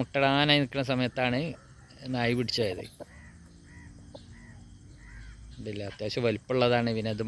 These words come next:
മാത്രം വാങ്ങിയിട്ട് കൂട്ടത്തിലേക്ക് വേറെ വാങ്ങാൻ വിചാരിച്ചാണ്ട് സാധാ കൂടുള്ളവർ ആരും, ആരും ഇതെടുത്തിട്ട് കാര്യമില്ല. കാരണം ഇത് അത്യാവശ്യം ഹൈറ്റുള്ള സാധനമാണ്. അപ്പോൾ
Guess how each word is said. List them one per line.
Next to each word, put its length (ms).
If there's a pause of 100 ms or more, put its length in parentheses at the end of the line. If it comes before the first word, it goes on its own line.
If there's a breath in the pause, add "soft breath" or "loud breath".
മാത്രം 360 (220)
വാങ്ങിയിട്ട് 480 (180)
കൂട്ടത്തിലേക്ക് 520
വേറെ 180
വാങ്ങാൻ 260
വിചാരിച്ചാണ്ട് 460
സാധാ 220 (100)
കൂടുള്ളവർ 420 (680 loud breath)
ആരും, 200 (180)
ആരും 180
ഇതെടുത്തിട്ട് 440
കാര്യമില്ല. 360
കാരണം 200
ഇത് 120
അത്യാവശ്യം 380
ഹൈറ്റുള്ള 400 (100)
സാധനമാണ്. 360 (1800)
അപ്പോൾ 160